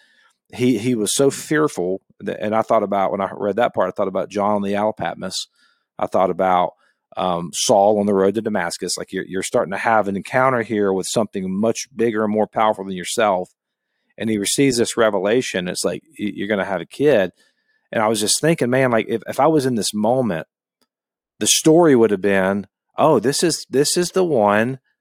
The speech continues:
this is the one that, that was talked about with Abraham," because of the similarities.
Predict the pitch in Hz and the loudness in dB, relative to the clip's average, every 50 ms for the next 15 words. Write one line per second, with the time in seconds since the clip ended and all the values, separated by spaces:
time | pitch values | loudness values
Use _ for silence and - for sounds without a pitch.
0 | _ _ _ _ _ _ - - 120 - - 156 151 165 185 165 139 127 120 117 | _ _ _ _ _ _ -2 0 0 2 0 0 2 2 2 2 4 2 2 2
1 | 117 113 - - - 120 117 - - 98 104 98 - - 120 104 - - - 98 | 0 -2 -4 -4 -4 -2 -2 -2 -2 -4 -6 -4 0 2 2 2 2 0 -4 -2
2 | 101 92 - - 101 117 147 185 175 127 - 95 80 78 80 80 101 - 135 127 | -2 -2 -2 -2 -2 0 0 0 -2 -4 -8 -8 -8 -8 -8 -8 0 0 0 0
3 | 120 120 117 - 151 139 120 117 143 180 185 135 87 - - - - - | 2 0 0 0 2 2 4 4 4 4 2 0 -2 -6 -6 -8 -8 -8